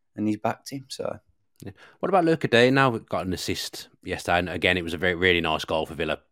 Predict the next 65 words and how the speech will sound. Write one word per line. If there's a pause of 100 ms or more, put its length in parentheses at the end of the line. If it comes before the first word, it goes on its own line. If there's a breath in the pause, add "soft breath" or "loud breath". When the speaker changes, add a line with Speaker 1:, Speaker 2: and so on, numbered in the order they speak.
Speaker 2:
Villa
were,
had
been
under
the
cosh
for
ten,
fifteen
minutes
in
that
second
half,
and (520 loud breath)
probably
got
the
third
a
little
bit (260)
against
the
run
of
play, (140)
I
would
say,
with
how
the
game
was
going,
and
just
popped
the
balloon (160)
for,
for
Burnley.
That
was, (100)
that
was
their
day
over
at
that
point.
The (500 loud breath)
deflation
amongst
where, (500 loud breath)
where
I,
where
I
was
sitting.